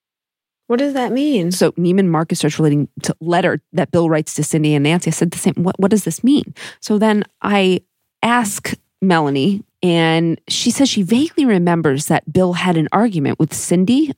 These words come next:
Speaker 2: about a Neiman Marcus purchase. And so then I had asked Linda,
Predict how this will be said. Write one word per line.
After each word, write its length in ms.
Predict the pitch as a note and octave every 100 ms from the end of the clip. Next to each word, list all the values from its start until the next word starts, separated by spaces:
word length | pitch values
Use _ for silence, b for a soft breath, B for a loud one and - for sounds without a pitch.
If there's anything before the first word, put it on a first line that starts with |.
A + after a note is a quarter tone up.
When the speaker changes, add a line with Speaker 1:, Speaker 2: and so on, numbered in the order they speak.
| -
Speaker 2:
about 360 | D#3+ E3 D#3 -
a 60 |
Neiman 320 | D#3+ F3+ F3
Marcus 380 | D#3+ D3+ F#3 G3
purchase. 580 | - - - - - - -
And 160 | E3+
so 280 | - F#3 E3+
then 260 | F#3 G#3 G3
I 120 | F#3
had 140 | F3+ E3+
asked 260 | E3+ F3+ E3+
Linda, 520 | E3+ F4 A#3+ -